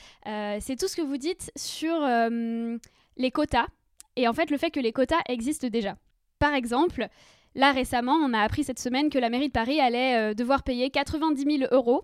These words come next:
d'amende parce qu'elle avait nommé onze femmes et seulement cinq hommes à des postes, euh, de cadre et de direction, euh, au cours de l'année deux mille dix-huit.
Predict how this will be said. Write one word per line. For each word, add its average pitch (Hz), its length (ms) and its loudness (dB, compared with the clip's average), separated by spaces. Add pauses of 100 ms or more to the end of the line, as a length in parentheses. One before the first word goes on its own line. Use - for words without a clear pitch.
d'amende 226 500 2 (160)
parce - 260 0
qu'elle 294 160 2
avait 277 420 2
nommé 277 500 0 (100)
onze 339 220 -4
femmes 311 380 4
et 247 80 -2
seulement 285 340 -2
cinq 294 340 -4
hommes 285 300 2
à 233 140 0
des 226 140 -4
postes, 240 380 -2
euh, 202 440 -2
de 175 280 -10
cadre 233 300 -2
et 208 60 -6
de 214 80 -6
direction, 214 480 -4 (640)
euh, 214 320 2
au 254 100 2
cours 320 200 0
de 269 60 2
l'année 254 220 0
deux 262 100 0
mille 233 140 -4
dix-huit. 208 420 -6